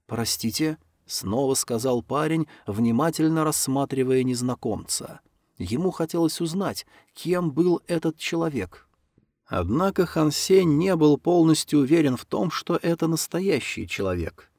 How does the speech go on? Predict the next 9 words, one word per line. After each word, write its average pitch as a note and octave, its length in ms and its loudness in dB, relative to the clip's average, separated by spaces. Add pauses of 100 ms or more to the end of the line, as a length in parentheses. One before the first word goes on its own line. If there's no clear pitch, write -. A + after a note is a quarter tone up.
Он B2 240 2
мог B2 340 2
бы B2+ 140 2
быть C3+ 360 0
давно G#2+ 460 0
забытым C#3 580 2
кристаллизатором. C#3 1080 -4 (300)
Хан F#2 280 -4
Сень E3+ 440 0